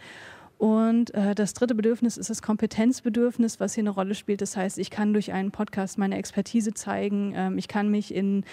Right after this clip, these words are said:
Sachverhalte tiefer reinarbeiten und dadurch natürlich auch wieder neue Expertise anhäufen. Und indem mir auch zugehört wird, also die Bedürfnisse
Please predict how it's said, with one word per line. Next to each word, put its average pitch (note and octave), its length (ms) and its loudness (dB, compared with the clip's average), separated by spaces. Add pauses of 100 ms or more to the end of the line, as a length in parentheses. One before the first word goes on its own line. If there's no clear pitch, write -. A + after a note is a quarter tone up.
(120)
Sachverhalte G3 600 -2
tiefer G#3+ 300 -2
reinarbeiten F#3+ 640 -2
und F3+ 100 -4
dadurch F#3+ 240 -2
natürlich F#3+ 400 -2
auch - 140 -4
wieder F#3+ 100 0
neue F#3 240 0
Expertise F#3 560 -6
anhäufen. F#3 560 0 (300)
Und G3+ 420 2
indem G3+ 520 4
mir G#3 260 0
auch F#3 120 -4
zugehört G#3+ 640 0
wird, G3+ 180 4
also F3+ 160 0
die F#3 120 0
Bedürfnisse G3+ 540 0